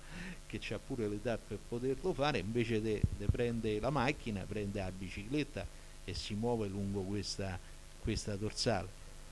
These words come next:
La questione del commercio. Noi ci abbiamo le va-, le stra-, alcune strade importanti del municipio, via Tuscolana, via Marco Fulvio Nobiliore, via del Quadraro, via Appia,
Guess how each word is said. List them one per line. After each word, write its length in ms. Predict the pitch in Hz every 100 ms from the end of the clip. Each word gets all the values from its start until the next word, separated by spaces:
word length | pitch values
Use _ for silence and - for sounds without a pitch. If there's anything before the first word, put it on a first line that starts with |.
| - -
La 160 | 135 170
questione 500 | 196 - 208 202 170
del 220 | 156 -
commercio. 960 | 160 143 127 113 107 - 113 117 - - - - - - - - - - -
Noi 180 | 165 214
ci 80 | 170
abbiamo 420 | 156 160 135 123
le 140 | 135
va-, 220 | 131 160 -
le 200 | 135 127
stra-, 280 | - 147 -
alcune 460 | 127 - 196 156
strade 360 | - 160 160 147
importanti 800 | 123 - 123 - 156 120 98 104
del 140 | 98
municipio, 580 | 98 101 101 110 95 95
via 160 | 104 120
Tuscolana, 720 | 113 117 - 117 117 117 117
via 180 | 120 120
Marco 340 | 117 - 120
Fulvio 360 | 113 117 110 117
Nobiliore, 640 | 117 107 117 117 117 110
via 160 | 120 120
del 140 | 113
Quadraro, 360 | - 117 117 107
via 320 | 110 139 123
Appia, 500 | 98 - - 101 110